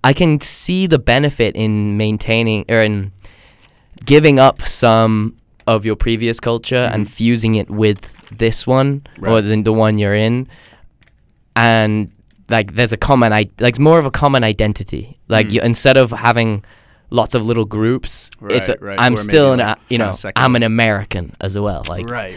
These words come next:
Speaker 1: which
Speaker 2: right.
Speaker 1: I think is the be-, like, that's supposed to be the idea of the U S.
Speaker 2: But I don't know,
Speaker 1: Anyone
Speaker 2: like,
Speaker 1: can
Speaker 2: Can-,
Speaker 1: come
Speaker 2: Canada
Speaker 1: here.
Speaker 2: has that too, though.
Speaker 1: They
Speaker 2: Like,
Speaker 1: definitely do.
Speaker 2: they all f-, like, I'm sure a lot of Canadian immigrants are, "Yeah, I'm Canadian," like, and they're
Speaker 1: Yeah.
Speaker 2: proud of that fact.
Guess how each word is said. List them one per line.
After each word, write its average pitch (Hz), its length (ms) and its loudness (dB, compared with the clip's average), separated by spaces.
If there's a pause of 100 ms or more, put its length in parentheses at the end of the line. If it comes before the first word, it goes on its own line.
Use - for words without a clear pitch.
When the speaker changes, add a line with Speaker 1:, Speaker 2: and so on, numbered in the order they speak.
Speaker 1:
which - 180 2
Speaker 2:
right. 180 80 8
Speaker 1:
I - 20 4
think 214 200 4
is 196 120 0
the 175 60 0
be-, 165 180 -2
like, 127 200 2
that's 135 360 2
supposed - 360 -2
to 113 60 -8
be 110 120 0
the 101 120 -2
idea 95 380 -6
of - 100 -12 (100)
the - 100 -10
U - 60 -10
S. - 120 -10
Speaker 2:
But - 100 -6
I - 60 0
don't 139 100 8
know, 156 60 8
Speaker 1:
Anyone 156 180 6
Speaker 2:
like, 135 80 2
Speaker 1:
can 139 100 0
Speaker 2:
Can-, 214 100 0
Speaker 1:
come 127 180 2
Speaker 2:
Canada 120 180 0
Speaker 1:
here. 117 100 0
Speaker 2:
has 339 160 -8
that - 220 -8
too, 147 260 -8
though. 101 140 -8
Speaker 1:
They 62 80 -12
Speaker 2:
Like, 113 240 6
Speaker 1:
definitely 196 320 4
do. 151 100 2
Speaker 2:
they 180 80 2
all 180 200 -2
f-, 175 140 -16
like, 151 360 -8
I'm 143 140 -10
sure 156 200 -8
a 131 40 -6
lot 139 200 -2
of 127 60 -8
Canadian 107 360 -8
immigrants 104 380 -12
are, - 120 -16
"Yeah, 160 180 -10
I'm 104 140 -12
Canadian," 113 560 -12
like, - 140 -20
and 123 80 -6
they're 120 60 4
Speaker 1:
Yeah. 117 120 4
Speaker 2:
proud 101 200 -4
of 98 60 -10
that 98 160 -10
fact. 104 380 -10